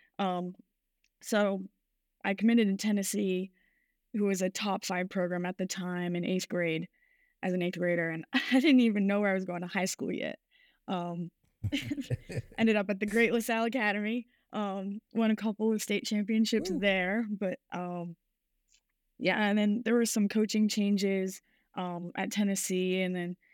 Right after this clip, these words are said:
Speaker 1: I matured a little bit, you know, got a little older.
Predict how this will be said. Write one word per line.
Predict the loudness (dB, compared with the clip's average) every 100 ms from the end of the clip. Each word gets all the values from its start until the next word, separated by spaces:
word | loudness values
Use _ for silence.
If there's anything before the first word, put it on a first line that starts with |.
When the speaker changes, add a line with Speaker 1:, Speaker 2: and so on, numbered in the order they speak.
| _ _ -8
Speaker 1:
I | -4 -4 -4 -6
matured | -2 2 4
a | 4
little | 2 4
bit, | 2
you | 2 0
know, | 0 0
got | 0 0
a |
little | 2 2
older. | 0 0 2 0 0